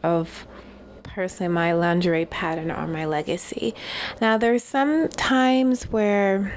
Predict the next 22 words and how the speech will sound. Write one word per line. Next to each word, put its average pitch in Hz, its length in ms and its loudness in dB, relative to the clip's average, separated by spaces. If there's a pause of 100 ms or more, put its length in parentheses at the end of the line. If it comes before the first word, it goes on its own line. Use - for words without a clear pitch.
(840)
I - 80 0
don't 269 140 4
wanna 247 200 4
say 202 240 0
you 190 260 2
can't 196 480 0
control 180 720 0
your 202 140 2
lingerie 214 540 2
pattern, 247 560 2 (540)
but 214 140 0
as 196 240 2
a 196 40 -6
woman, 190 360 2
you 185 240 0
can't - 760 -2
control 175 920 0
where 165 320 0
your 160 260 0
lace 151 420 -2
is 175 160 -2
made. 190 500 0